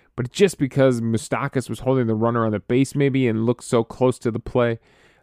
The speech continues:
uh, it's only a seventy-five point five mile per hour line out, but it's right at Moustakas. Uh, only at a three hundred expecting batting average. Okay,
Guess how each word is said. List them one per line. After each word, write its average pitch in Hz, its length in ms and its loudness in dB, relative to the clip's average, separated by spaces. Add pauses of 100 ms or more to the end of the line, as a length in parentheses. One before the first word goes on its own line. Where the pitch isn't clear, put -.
(140)
uh, 113 220 2
it's 117 100 0
only 185 160 2
a 151 60 0
seventy-five 135 640 0
point 117 240 -2
five 104 460 -2 (380)
mile 120 380 0
per 113 160 -2
hour 110 180 2
line 104 360 -2
out, - 280 -10
but 98 140 0
it's - 100 -12
right 123 320 2
at 117 120 -6
Moustakas. 90 680 -8 (480)
Uh, 95 400 -2
only 135 220 0
at 120 80 0
a 110 40 0
three 113 220 0
hundred 104 220 -2
expecting 101 400 -6
batting 90 260 -6
average. 85 180 -8
Okay, 247 240 0